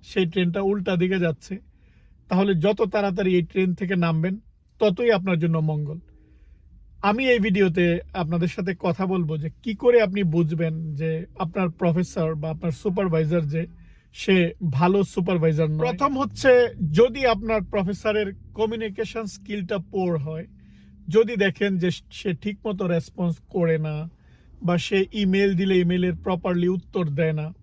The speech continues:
আপনি যেই জিনিসটা জানতে চাচ্ছেন সেটার সরাসরি কোনো উত্তর তার কাছে নাই, অর্থাৎ, আ, আপনি ক্লিয়ার কোনো অ্যান্সার পাচ্ছেন না, যদি এরকম হয় প্রফেসরের কমিউনিকেশন স্কিল খারাপ,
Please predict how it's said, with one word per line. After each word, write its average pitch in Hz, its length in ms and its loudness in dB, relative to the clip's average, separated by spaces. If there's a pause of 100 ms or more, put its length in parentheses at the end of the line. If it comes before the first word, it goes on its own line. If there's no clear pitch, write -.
আপনি 196 280 -2
যেই 190 180 2
জিনিসটা 180 360 -2
জানতে 180 320 0
চাচ্ছেন 170 420 -2
সেটার 160 420 -4
সরাসরি 190 640 -4
কোনো 180 220 -2
উত্তর 180 340 -4 (100)
তার 165 180 -2
কাছে 170 240 -4
নাই, 160 240 -4 (600)
অর্থাৎ, 214 320 2 (560)
আ, 180 180 2
আপনি 196 280 0
ক্লিয়ার 233 800 2
কোনো 202 220 -2
অ্যান্সার 202 480 0
পাচ্ছেন 185 500 -4
না, 165 240 -4
যদি 185 340 -2
এরকম 196 520 0
হয় 170 180 0
প্রফেসরের 160 680 -4 (100)
কমিউনিকেশন 165 600 -2
স্কিল 170 340 -2
খারাপ, 170 380 -2